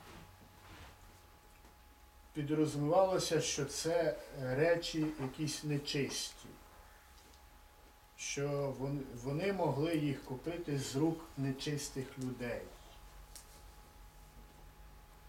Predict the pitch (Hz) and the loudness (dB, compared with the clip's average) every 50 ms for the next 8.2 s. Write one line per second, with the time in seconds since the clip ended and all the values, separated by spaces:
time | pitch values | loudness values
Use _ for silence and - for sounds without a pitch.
0 | - - - - - - - - - - - - - - - - - - - - | -20 -20 -20 -20 -20 -20 -20 -20 -20 -20 -20 -20 -20 -20 -20 -20 -20 -20 -20 -20
1 | - - - - - - - - - - - - 175 180 180 170 147 - - - | -20 -20 -20 -20 -20 -18 -18 -18 -18 -16 -10 -6 -4 -2 0 0 -2 -2 -4 -4
2 | 135 160 170 170 165 - - 247 262 220 160 135 123 147 175 165 156 131 127 160 | 0 0 0 0 2 4 6 8 8 8 8 8 6 6 6 6 4 4 2 2
3 | 196 202 - - - - - 156 143 131 127 135 143 143 135 131 127 - - - | 0 0 0 -2 -6 0 2 4 4 4 4 2 2 4 4 4 2 0 -2 -6
4 | - - - - - - - - - - - - - - - - - 226 214 - | -10 -12 -14 -14 -16 -18 -18 -18 -18 -18 -18 -18 -18 -18 -16 -12 -10 -10 -10 -10
5 | - - - - - - - - - - - - - 190 185 - - - - 143 | -12 -16 -14 -14 -12 -12 -12 -12 -14 -16 -10 -6 -6 -4 -4 -6 -8 -12 -10 -4
6 | 123 156 165 165 - - 185 190 196 196 185 170 180 208 226 226 - - - 202 | 0 0 0 2 4 6 8 10 10 10 10 8 6 4 4 4 4 2 0 0
7 | 190 - - 190 170 - - - - - 196 196 - - 156 139 117 117 139 160 | 0 0 2 2 2 2 2 2 4 8 8 10 10 8 6 4 4 2 2 4
8 | 180 202 247 | 6 6 6